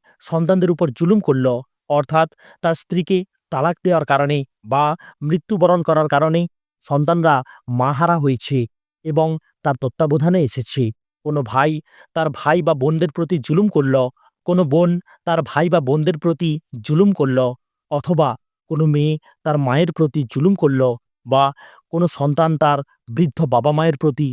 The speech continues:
জুলুম করল, অথবা কোনো প্রতিবেশী তার অপর প্রতিবেশীর প্রতি জুলুম করল, তাহলে আমাদের উচিত হলো আমরা সাধ্যমতো উত্তম পন্থায় তাকে সেই জুলুম থেকে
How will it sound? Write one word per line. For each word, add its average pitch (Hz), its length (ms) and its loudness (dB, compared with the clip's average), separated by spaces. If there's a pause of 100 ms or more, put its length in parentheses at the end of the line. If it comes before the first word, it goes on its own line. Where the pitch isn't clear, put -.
(280)
জুলুম 156 300 2
করল, 127 280 0 (500)
অথবা 151 380 0 (400)
কোনো 170 160 2
প্রতিবেশী 170 580 0 (460)
তার 147 160 -4 (360)
অপর 143 300 0
প্রতিবেশীর 160 560 0
প্রতি 170 280 -2 (320)
জুলুম 147 300 2
করল, 135 280 2 (560)
তাহলে 147 240 0 (400)
আমাদের 147 300 0 (100)
উচিত 156 340 0
হলো 135 240 2 (420)
আমরা 147 320 2 (340)
সাধ্যমতো 156 640 0 (220)
উত্তম 196 380 0
পন্থায় 127 420 0
তাকে 139 300 0 (360)
সেই 160 200 0
জুলুম 156 320 2
থেকে 147 300 -2